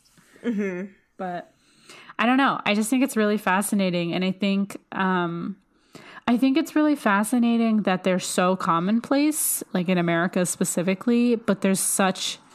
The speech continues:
Speaker 2: I feel like you can f-, you can feel the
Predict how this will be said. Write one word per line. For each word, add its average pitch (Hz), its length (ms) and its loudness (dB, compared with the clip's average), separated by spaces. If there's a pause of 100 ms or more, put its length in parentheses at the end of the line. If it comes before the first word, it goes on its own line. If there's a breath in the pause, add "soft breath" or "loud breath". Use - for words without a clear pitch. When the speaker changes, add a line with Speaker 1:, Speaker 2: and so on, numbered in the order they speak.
(880 loud breath)
Speaker 2:
I 220 100 2
feel 262 260 2
like 311 160 2
you 277 140 2
can 214 180 2
f-, - 220 -6
you 214 160 2
can 202 220 2
feel 196 720 2
the 170 640 0